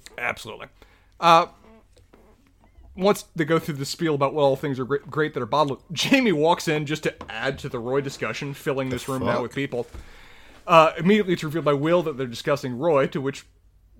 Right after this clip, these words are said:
Speaker 1: Jamie offers his summary that he's a grumpy old twat. Uh, Keeley and Ted take immediate umbrage to that, of where Ted objects to certain of the word choice, and Keeley says that, you know, no, Roy is awesome and great, and I know this 'cause I spent every second of every day, of every moment, of every hour with this man.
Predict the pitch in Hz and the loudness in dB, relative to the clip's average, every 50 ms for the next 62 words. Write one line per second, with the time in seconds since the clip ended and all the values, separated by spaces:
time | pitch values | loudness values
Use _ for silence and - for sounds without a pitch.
0 | - - - 147 135 135 139 135 131 131 - 131 - 135 - - 151 139 131 131 | -20 -4 -2 -2 0 0 0 0 -2 -2 -4 -10 -10 -12 -6 -4 -4 -2 -2 -4
1 | 123 120 113 123 131 120 127 123 - 139 135 - 131 120 110 110 110 - - - | -6 -6 -6 -8 -8 -8 -8 -6 -4 -6 -4 -4 -4 -6 -6 -6 -8 -12 -14 -6
2 | - 196 180 147 - - - _ _ - _ _ _ _ _ _ _ _ _ _ | 0 0 2 2 0 -2 -10 _ _ -20 _ _ _ _ _ _ _ _ _ _
3 | _ - 170 147 139 139 139 - - - 262 277 269 240 180 175 - - 190 180 | _ -2 0 2 2 2 0 -4 -6 -4 -4 0 0 0 0 0 2 2 0 0
4 | - - 175 156 147 131 131 139 160 190 208 202 202 - 143 151 151 139 135 120 | 0 -4 -4 -4 -4 -4 -4 -4 -4 -2 -4 -4 -4 -4 -4 -2 -2 -2 -4 -4
5 | 110 - - 120 104 98 95 104 165 - - _ - 120 - 120 117 113 110 - | -6 -8 -8 -8 -8 -8 -10 -12 -14 -14 -16 _ -16 -14 -8 -6 -4 -4 -6 -6
6 | _ _ _ _ _ - - 147 120 107 - 135 127 - - - - - 143 131 | _ _ _ _ _ -6 -6 -6 -6 -4 -6 -6 -6 -6 -10 -14 -10 -10 -10 -10
7 | - 113 113 120 147 160 156 - 143 131 135 139 160 156 - - - 311 330 294 | -8 -10 -8 -6 -6 -8 -4 -4 -2 -2 -2 -4 -8 -12 -10 -8 -6 -4 -4 -2
8 | 262 220 - - 185 175 175 170 - 165 156 - 170 160 151 156 165 156 156 160 | -4 -4 -2 0 0 0 0 -2 -4 -6 -6 -4 -2 0 0 0 0 -2 0 2
9 | 165 175 190 214 185 139 131 143 160 170 180 185 190 175 - - - _ 208 214 | 2 2 2 0 -2 -4 -2 0 2 2 2 0 -2 -4 -8 -10 -8 _ 0 2
10 | 202 202 - 156 120 107 - _ - - 139 139 135 147 147 - 180 220 254 214 | 2 2 0 -4 -6 -6 -10 _ -12 -10 -10 -10 -10 -14 -12 -4 2 4 4 4
11 | 151 135 135 123 127 127 135 147 170 214 247 254 196 196 190 - - 180 170 165 | 2 -2 -6 -6 -6 -6 -4 0 6 6 6 6 6 2 -2 -2 -6 -6 -6 -6
12 | 156 - - 185 170 175 - 190 180 175 190 180 - - 185 160 - 170 156 151 | -6 -4 -6 -6 -6 -4 -4 -4 -2 -2 -2 -2 -2 -2 -2 -2 -2 -4 -4 -6
13 | 160 160 160 147 - 165 160 156 156 147 160 156 160 151 151 156 156 151 147 151 | -6 -6 -6 -4 -2 0 0 0 0 -2 -4 -6 -6 -8 -4 -2 -2 -2 -2 -2
14 | 156 - 170 165 165 143 104 143 151 151 143 135 135 135 143 165 160 151 - _ | -4 -4 -4 -4 -6 -4 -2 0 0 0 0 0 -2 -4 -4 -4 -6 -6 -6 _
15 | - 135 127 - - - 113 95 82 - | -8 -6 -6 -6 -10 -12 -12 -14 -16 -20